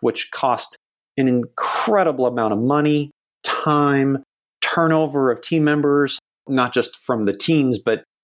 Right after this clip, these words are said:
leaving the company altogether. And so at the end of the day, because leadership at, at its highest level hadn't set that clear vision that was measurable, it just splintered into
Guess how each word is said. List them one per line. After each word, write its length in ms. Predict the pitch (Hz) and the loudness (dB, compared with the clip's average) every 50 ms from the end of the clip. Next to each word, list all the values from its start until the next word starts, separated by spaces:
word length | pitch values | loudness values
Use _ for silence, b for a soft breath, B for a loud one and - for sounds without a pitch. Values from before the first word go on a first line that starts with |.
| _ _ _ | _ _ _
leaving 320 | - 131 139 135 123 123 117 | -2 -2 0 0 0 0 -2
the 60 | 107 | -2
company 440 | - - 139 123 - 127 117 113 107 | -2 -2 -4 -2 -2 -2 0 2 2
altogether. 720 | 98 98 - - 107 104 139 143 151 143 139 139 139 131 _ _ _ _ _ _ _ _ _ | 2 0 -2 -4 -6 0 0 0 2 2 0 0 -2 -4 _ _ _ _ _ _ _ _ _
And 140 | - 139 135 | 0 0 0
so 160 | 135 - 147 | 2 0 0
at 100 | 139 139 | 0 0
the 160 | - 131 - - | -2 -4 0 0
end 160 | 143 170 196 | 0 0 0
of 140 | 196 156 135 | -2 -2 -4
the 80 | 123 | -4
day, 480 | 107 101 127 143 180 185 135 110 101 101 | -2 0 0 0 2 2 0 2 0 0
because 800 | 98 - 117 117 - - - 131 127 123 120 113 110 - - - _ _ _ _ _ _ _ _ _ _ _ - | -2 -2 -6 -4 -2 -2 0 0 2 2 0 0 -4 -8 -10 -14 _ _ _ _ _ _ _ _ _ _ _ -2
leadership 800 | 113 113 120 139 151 165 160 160 - - 135 123 117 - - - _ - | 0 2 2 4 2 2 0 0 -2 -2 0 0 0 -2 -6 -12 _ -2
at, 200 | 120 117 - - | -2 -2 0 -2
at 120 | 123 110 - | -2 -2 -2
its 160 | - - - | -4 -8 -6
highest 480 | - - - 151 180 196 180 - - | -4 -2 -2 -2 0 0 -2 -2 -2
level 320 | 127 117 110 104 110 95 - - - | -2 -2 0 0 -2 -4 -4 -4 -2
hadn't 340 | 127 135 131 127 117 107 - | -2 -2 -2 -4 -6 -2 0
set 460 | - - - - 151 143 135 - - | 2 2 2 2 2 0 -2 -2 -2
that 220 | 117 104 95 - _ - | -2 -2 -2 -4 _ -18
clear 640 | - - - 143 139 143 139 135 139 135 135 131 - _ _ _ _ _ _ _ - | -16 -6 -2 0 2 2 2 2 2 0 0 -4 -8 _ _ _ _ _ _ _ -10
vision 880 | 110 104 107 131 143 147 143 120 117 104 98 98 98 98 104 107 - _ - | -8 -4 0 2 2 2 2 0 0 0 0 0 0 -2 -4 -6 -14 _ -4
that 140 | 120 104 90 | -4 0 0
was 180 | 117 104 107 | -2 -2 -2
measurable, 840 | 107 101 107 131 160 160 175 160 135 110 101 104 101 98 98 98 98 - _ _ _ _ _ _ - | -2 0 0 0 0 0 0 -2 -2 0 0 0 0 2 0 -2 -4 -8 _ _ _ _ _ _ -2
it 180 | 135 123 123 | -2 -2 -2
just 560 | - - - 143 147 139 123 - - - - _ | -4 -4 -2 0 0 0 0 -4 -8 -12 -14 _
splintered 920 | - - - - - - - - 120 117 123 127 123 - 101 78 - - - - _ _ _ _ _ _ _ _ _ - | -2 0 0 2 0 0 -2 -2 0 0 0 -2 -2 -4 -6 -6 -6 -10 -14 -20 _ _ _ _ _ _ _ _ _ -2
into 680 | 127 120 113 110 - - 120 117 107 104 104 101 104 | -2 -2 -2 -2 -2 0 2 2 2 2 2 0 -4